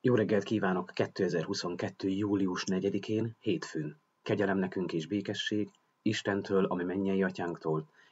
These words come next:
és ami Urunktól, az Úr Jézus Krisztustól, a Szentlélek közösségében. Ámen. Imádkozzunk. Mindenható mennyei édesatyánk, egy újabb héttel ajándékozol meg bennünket. Köszönjük azt, hogy felkelhetünk.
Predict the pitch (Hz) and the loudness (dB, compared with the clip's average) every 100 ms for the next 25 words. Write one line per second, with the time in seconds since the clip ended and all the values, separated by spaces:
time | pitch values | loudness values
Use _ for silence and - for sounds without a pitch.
0 | - - 85 87 101 101 95 - 98 95 | -10 -6 -4 -2 0 0 -2 -2 -2 -2
1 | - - 101 95 - 82 95 101 101 - | -4 -4 -2 -4 -4 -4 0 0 -2 -6
2 | 95 - 92 - 85 - - 90 82 82 | -10 -6 -6 -4 -4 -4 -4 -6 -4 -4
3 | 78 - 78 76 - - - 156 151 139 | -6 -8 -10 -8 -6 -6 -6 -8 -10 -12
4 | - _ _ - 131 131 - _ - 151 | -16 _ _ -4 -4 -6 -16 _ -10 -10
5 | - - - - - - _ _ _ _ | -10 -14 -14 -14 -14 -18 _ _ _ _
6 | _ _ - - - - - _ _ _ | _ _ -20 -20 -20 -20 -20 _ _ _
7 | - 113 107 101 104 104 104 95 104 104 | 2 6 6 6 4 4 4 4 4 2
8 | - 92 92 92 - 78 95 85 - 80 | 0 -2 -2 -2 -2 0 0 0 -2 -6
9 | - 87 87 85 85 80 - 87 85 82 | -2 -2 0 -2 -2 -4 -4 -4 -2 -2
10 | 80 78 90 87 85 - - - _ - | -4 -4 -2 -2 -4 -8 -14 -20 _ -4
11 | 101 98 92 90 87 - 87 - 98 101 | -2 0 0 0 -4 -6 -6 -2 -2 -2
12 | 92 82 80 82 78 78 | -6 -6 -8 -6 -6 -8